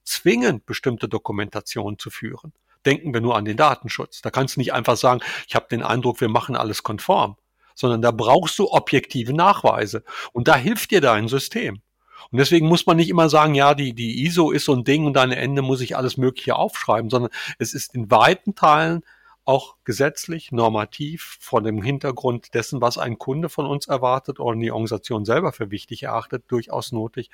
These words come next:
äh, notwendig, das Ganze zu dokumentieren. Nur wenn du natürlich kompetente und bewusste Leute hast, so sagt die, die Norm, dann kannst du diesen Dokumentationsumfang natürlich auch nach unten schrauben.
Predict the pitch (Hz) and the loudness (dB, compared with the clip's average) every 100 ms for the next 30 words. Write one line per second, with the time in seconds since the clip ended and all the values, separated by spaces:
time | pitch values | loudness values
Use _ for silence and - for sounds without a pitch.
0 | - - - - 120 117 123 113 127 120 | -18 -16 -16 -8 -6 -4 -4 -2 -2 -2
1 | 117 113 113 - 110 101 107 - 117 113 | -4 -6 -10 -8 -8 -8 -16 -12 -10 -10
2 | 120 123 - 113 143 _ _ - - - | -8 -10 -10 -14 -16 _ _ -18 -12 4
3 | 147 127 160 147 135 123 - 120 107 - | 6 8 8 6 4 2 2 -4 -4 2
4 | - 233 226 - 175 151 139 123 113 123 | 4 4 2 2 0 0 -2 -4 -2 -2
5 | 120 127 - 107 135 226 - 175 110 - | 0 -2 -4 -2 -2 -2 -2 0 0 -2
6 | - 139 131 127 120 - 113 107 117 120 | 2 2 6 4 4 -2 -8 -6 -2 2
7 | 190 127 117 - - - 113 131 - 131 | 4 2 -2 -14 -18 -8 -4 -2 -2 -4
8 | - 147 123 131 120 123 113 101 110 - | -4 -8 -4 -2 -2 -2 -6 -6 -8 -6
9 | 110 110 - 135 143 127 127 - 104 107 | -6 -6 -10 -6 -6 -4 -6 -8 -12 -10
10 | 113 113 - 175 170 - - - - 143 | -12 -10 -6 -6 -8 -12 -8 -6 -6 -10